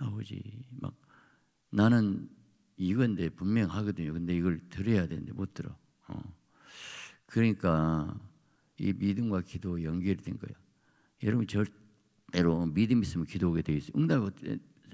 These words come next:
아, 저, 믿어지는데 믿으면 행동하게 돼 있어요. 예, 주차장에 다-, 파면 다이아몬드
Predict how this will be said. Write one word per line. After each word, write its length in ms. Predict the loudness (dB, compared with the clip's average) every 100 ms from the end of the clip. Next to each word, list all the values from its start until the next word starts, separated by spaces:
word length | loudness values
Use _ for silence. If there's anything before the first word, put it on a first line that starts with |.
| -20 _
아, 160 | -12 -12 -12 -20 -8
저, 260 | -4 -4 -4
믿어지는데 1080 | -6 -2 2 2 2 0 0 0 0 -2 -4 -14 -20 _ _
믿으면 480 | -4 0 2 0 0
행동하게 440 | -4 -2 0 0
돼 80 | -2
있어요. 260 | -4 -6 -12 -12 _ _ -4
예, 120 | -4
주차장에 440 | -4 -2 0 0 -2 -10
다-, 100 | -20 _
파면 280 | -6 -4 -4
다이아몬드 440 | -2 0 0 -2